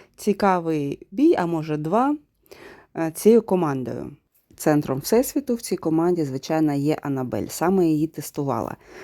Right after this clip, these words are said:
Вона розлімічена, хоча розлім не качаний, емок мало,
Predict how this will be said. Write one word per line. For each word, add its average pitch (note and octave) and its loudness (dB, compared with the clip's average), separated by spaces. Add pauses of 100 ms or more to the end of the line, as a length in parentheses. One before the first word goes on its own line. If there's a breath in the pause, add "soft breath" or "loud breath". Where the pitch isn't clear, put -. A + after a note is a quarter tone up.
(180 loud breath)
Вона E3 4
розлімічена, A#3+ 2
хоча G#3 -8
розлім E3 -4
не D#3+ 0
качаний, C4 0
емок D3+ -2
мало, A3+ 2